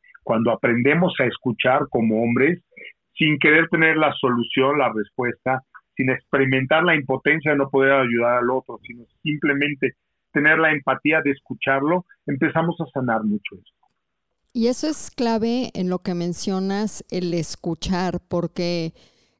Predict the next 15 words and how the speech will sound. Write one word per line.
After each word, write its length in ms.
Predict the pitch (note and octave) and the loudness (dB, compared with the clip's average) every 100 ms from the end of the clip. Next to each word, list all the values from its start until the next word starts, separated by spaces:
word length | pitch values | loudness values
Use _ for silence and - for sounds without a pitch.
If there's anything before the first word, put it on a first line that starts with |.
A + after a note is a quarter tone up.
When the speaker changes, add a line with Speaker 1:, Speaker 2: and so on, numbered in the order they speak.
| _ | _
Speaker 2:
creo 180 | A3+ A#3+ | -2 0
que 120 | C4+ | -2
también 680 | - G3 G3+ G#3+ G#3+ G#3+ G#3+ | -2 -2 0 0 0 0 -2
esta 320 | G#3+ - A#3+ | -4 -4 -2
narrativa 720 | A#3 G3+ F#3 - G3 G3 G3+ | -2 -2 -6 -4 -2 0 0
de, 460 | G3 F#3+ F3 E3 - - | 0 0 0 -2 -8 -8
eh, 500 | F#3+ F3 E3+ D#3+ - | -4 -2 -2 -4 -6
ser 220 | - G#3 | -4 -2
autoritario, 1300 | G#3+ A3 G3 F3+ E3 - F#3+ F#3+ F#3 F#3 F#3 F3+ - | 0 -2 -2 -2 -4 -6 -2 0 0 0 0 -4 -6
ser 300 | E3+ - G3 | -10 -4 -2
el 180 | G3 F3+ | -2 -4
tirano, 640 | F3 F3+ F3 F3+ F3+ F3 E3 | -4 -2 0 0 0 -2 -2
ser 260 | - F#3 | -2 -2
el 180 | F#3+ F#3+ | -2 -4
dictador, 800 | E3+ - - E3 F3 E3+ E3+ | -6 -8 -6 -2 0 2 0